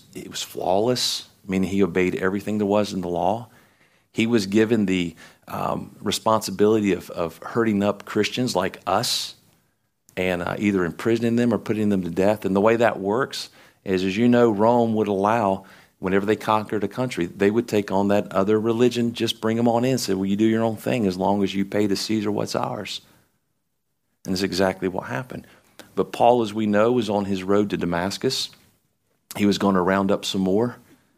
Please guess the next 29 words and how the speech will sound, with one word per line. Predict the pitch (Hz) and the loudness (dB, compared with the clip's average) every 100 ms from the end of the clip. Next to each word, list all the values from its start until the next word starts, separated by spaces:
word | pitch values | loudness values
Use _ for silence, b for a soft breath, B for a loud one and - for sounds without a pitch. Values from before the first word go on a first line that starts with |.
| _ | _
folks. | - 127 143 - - b b b b - | 0 2 2 -2 -4 b b b b -10
And, | 98 98 98 | -6 -4 -4
uh, | 95 95 104 | -4 -4 0
on | 107 110 | 0 2
his | 117 107 | 0 -2
way, | 104 139 - 101 - 87 - - | -2 -2 -2 -4 -10 -18 -16 -8
Jesus | 92 98 104 113 - - | 0 0 2 -2 -4 -6
appeared | - - 131 147 82 | -8 -2 0 0 0
to | |
him. | 87 85 | -2 -2
The | 87 | 0
risen | 87 101 110 | 4 4 2
Savior | 107 113 110 113 | -2 0 2 0
appeared | 107 - 165 - | 0 -2 -4 -4
to | |
him. | - - - B B B B | -6 -8 -12 B B B B
And | 95 | -2
his | 104 - | -2 -2
life | - 104 123 - | -2 -4 -4 -6
changed. | - 156 156 - - - - _ _ _ _ _ - | -6 -6 -6 -6 -8 -8 -16 _ _ _ _ _ -6
His | 98 98 | -2 0
life | 95 92 | 0 -2
changed | - 104 92 | -4 -4 -4
dramatically | 87 87 95 95 80 82 | -4 -2 -2 -2 -2 -4
as | |
a | 80 | -4
result | 80 98 107 - | -2 -2 -4 -8
of | - | -16
that. | - - - - | -14 -14 -16 -20